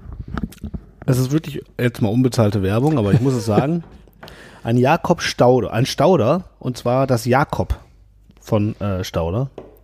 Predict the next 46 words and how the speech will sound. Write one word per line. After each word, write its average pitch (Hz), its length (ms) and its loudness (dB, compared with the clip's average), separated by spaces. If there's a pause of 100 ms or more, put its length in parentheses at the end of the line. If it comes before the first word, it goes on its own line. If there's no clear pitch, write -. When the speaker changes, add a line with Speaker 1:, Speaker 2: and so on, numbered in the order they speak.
(100)
Speaker 1:
Also 101 140 -6
das 107 180 -2
Bierchen 135 400 -2
heißt 110 240 -6
Jakob. - 300 -6 (680)
Speaker 2:
Und 113 100 -2
das 101 100 -2
Bierchen 131 320 0
heißt 139 200 -2
Bierchen. 127 340 -4
Speaker 1:
Und 147 140 2
ach 143 120 0
ja, 160 200 4
es 107 120 -4
gibt 160 140 -2
auch 151 60 6
noch 127 80 2
das 123 120 -2
Bierchen, 151 300 4
was 120 140 2
Bierchen 127 340 0
heißt. - 320 -10
Speaker 2:
Mhm. 95 180 -4
Speaker 1:
Aber 127 200 6
das 127 120 0
ist 135 200 -4
das 113 140 -8
Jakob. 113 420 -2 (760)
Und 147 340 4 (2000)
Scheiße, - 460 -10
schmeckt 92 300 -12
das 95 100 -12
gut, 113 240 -6
ey. 87 140 -6
Speaker 2:
<laughs> - 100 6 (880)
Speaker 1:
Ich - 120 -12
bin 160 140 4
ja, 151 240 4
ich 123 120 -6
muss 151 140 6
es 139 60 -2
dir, 123 180 -2
ich 117 100 0
muss 143 380 0
es 139 40 0
dir, 127 80 0